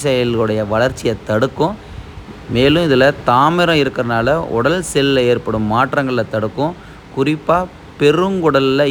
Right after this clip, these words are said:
ஏற்படும் புற்றுநோயை தடுப்பதற்கு முந்திரி பழங்கள் பெரிதும்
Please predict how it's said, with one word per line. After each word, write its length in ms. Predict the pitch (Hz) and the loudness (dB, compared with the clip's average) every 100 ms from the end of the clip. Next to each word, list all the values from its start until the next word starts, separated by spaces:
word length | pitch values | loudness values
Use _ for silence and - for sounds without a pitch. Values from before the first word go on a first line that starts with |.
| 123 | 2
ஏற்படும் 420 | 123 117 123 156 98 - - | 0 -2 -4 -4 -8 -14 -10
புற்றுநோயை 720 | 139 - - - 175 147 123 101 | -10 -10 -4 0 2 2 2 0
தடுப்பதற்கு 640 | 117 113 123 113 120 160 165 117 | -2 0 0 0 0 -2 -2 0
முந்திரி 360 | 143 160 170 165 | 0 0 -2 0
பழங்கள் 340 | 127 117 156 196 - - - - - - | -2 -2 -4 -8 -18 -20 -20 -20 -18 -2
பெரிதும் 440 | 123 143 160 185 | 0 0 0 -2